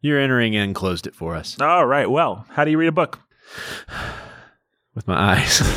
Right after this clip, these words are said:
Speaker 1: <laughs>
Speaker 2: This is, last week. Did you guys talk about what we did last week?
Speaker 1: No,
Speaker 2: Did
Speaker 1: we
Speaker 2: you
Speaker 1: didn't.
Speaker 2: guys do anything to as-, actually establish this episode as an episode?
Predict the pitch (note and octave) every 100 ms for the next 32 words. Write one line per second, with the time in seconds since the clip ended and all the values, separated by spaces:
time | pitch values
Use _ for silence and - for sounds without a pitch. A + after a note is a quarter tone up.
0 | - - - D3+ - _ F3+ G3+ F#3 F3
1 | E3+ F#3 G3+ E3+ E3+ - _ A#2+ B2 B2+
2 | C#3 D3 C#3+ C3 C3+ B2+ B2 A#2+ A2+ A#2+
3 | B2 C3 C3+ C3 C#3+ C#3+ C3+ A#2+ D#3+ D#3+
4 | E3 F3 D#3+ C#3 B2+ C3+ A2+ A#2+ C3 C3
5 | A2+ - B2 A#2+ A#2 A2+ - - - _
6 | - A2 A2+ F#2+ A#2 G2 G2 G2 F#2 G2+
7 | G2 - - F#2 E2 F#2